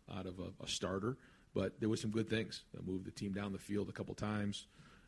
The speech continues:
Um, so I thought there was some good things there. Then we went on to a third down period, um, where, you know, I, I,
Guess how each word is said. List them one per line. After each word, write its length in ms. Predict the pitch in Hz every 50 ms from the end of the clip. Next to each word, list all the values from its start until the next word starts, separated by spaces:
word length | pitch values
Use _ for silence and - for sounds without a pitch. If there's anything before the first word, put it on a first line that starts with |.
| - -
Um, 520 | 82 85 90 90 90 85 85 82 80 - 90 - - - - - -
so 120 | - - 95
I 40 | -
thought 180 | 113 95 -
there 100 | - 98
was 140 | 92 92 -
some 120 | - 87
good 180 | 87 101 90 -
things 220 | - 95 95 95
there. 200 | 104 104 101 98
Then 80 | 98 101
we 80 | 101 104
went 160 | 104 98 101
on 140 | 101 104 101
to 100 | 95 95
a 20 |
third 340 | - - - 110 107 101 95
down 280 | 101 98 104 104 107
period, 420 | 104 - 113 110 110 110 110 113 - - - - - - - - - - - - -
um, 500 | 98 101 104 101 98 95 95 92 92 101 113 -
where, 480 | 113 113 104 98 98 98 101 95 92 - - - - - _ -
you 80 | 110
know, 60 | 95 95
I, 40 | 98
I, 220 | - - 107 101